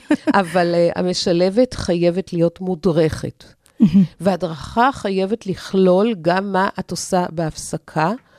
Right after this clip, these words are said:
Speaker 2: לצורכי למידה חברתית.
Speaker 1: עכשיו נניח, ב-, בלי להמשיך עם ספוילרים, אה, אנחנו ההורים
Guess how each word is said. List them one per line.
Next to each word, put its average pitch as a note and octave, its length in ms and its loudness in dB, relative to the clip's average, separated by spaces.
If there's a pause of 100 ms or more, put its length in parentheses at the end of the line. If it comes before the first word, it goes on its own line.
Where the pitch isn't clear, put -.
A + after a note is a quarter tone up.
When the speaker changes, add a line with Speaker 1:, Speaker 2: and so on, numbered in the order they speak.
(560)
Speaker 2:
לצורכי G3 560 0
למידה E3+ 420 -6
חברתית. F#3+ 800 -8
Speaker 1:
עכשיו A3+ 340 2
נניח, G3+ 520 6
ב-, F3+ 280 2
בלי G#3 420 6 (300)
להמשיך F#3+ 460 6
עם F3+ 80 8
ספוילרים, F3 600 4 (500)
אה, G#3 60 4 (540)
אנחנו G3+ 460 6
ההורים F#3 640 6